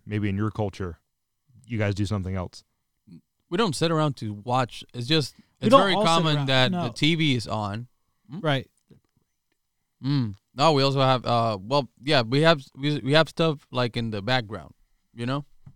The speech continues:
Speaker 2: It's not that we're paying attention a lot.
Speaker 1: Oh, okay. You guys, like, instead of music, you have what?
Speaker 2: Like the Macy's parade.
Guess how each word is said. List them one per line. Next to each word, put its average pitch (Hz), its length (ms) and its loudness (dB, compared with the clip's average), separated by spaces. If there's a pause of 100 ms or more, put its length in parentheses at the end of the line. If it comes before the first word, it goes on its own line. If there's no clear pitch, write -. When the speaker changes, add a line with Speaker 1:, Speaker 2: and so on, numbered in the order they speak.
(920)
Speaker 2:
It's 110 80 -10
not 147 140 2
that 143 120 2
we're 98 140 -6
paying 135 260 -6
attention 143 320 -4
a 147 60 -4
lot. 151 180 -4
Speaker 1:
Oh, 135 140 4
okay. 107 380 -4
You 123 120 -2
guys, 117 320 0
like, 120 180 -10
instead 120 240 -2
of 113 60 -2
music, 120 460 0
you 110 100 0
have 101 540 0
what? 98 240 -12 (500)
Speaker 2:
Like 127 180 -8
the 135 320 -2
Macy's 131 420 -4 (300)
parade. 107 300 -8